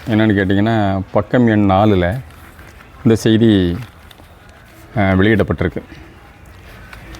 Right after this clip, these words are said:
அதாவது, பட்டா உள்ளிட்ட ஆன்லைன் சான்றிதழ் முறைகேடு, சிறப்பு ஆய்வுக்கு பதினாலு சிறப்பு அலுவலர்கள் நியமனம்.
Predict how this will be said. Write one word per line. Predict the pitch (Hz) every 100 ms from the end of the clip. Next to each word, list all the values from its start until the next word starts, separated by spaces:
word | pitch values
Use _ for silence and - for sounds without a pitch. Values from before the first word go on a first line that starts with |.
| -
அதாவது, | 104 104 101
பட்டா | - 98 - 127
உள்ளிட்ட | 110 107 104 - 120 -
ஆன்லைன் | 113 113 123 120
சான்றிதழ் | 107 104 107 104 113
முறைகேடு, | 104 95 110 104 92 101 147 - - - - - - - - - - -
சிறப்பு | - 131 139 123
ஆய்வுக்கு | 107 101 92 - 110 156 - -
பதினாலு | 107 117 110
சிறப்பு | 101 113 120 120
அலுவலர்கள் | 104 104 104 107
நியமனம். | 113 95 95 92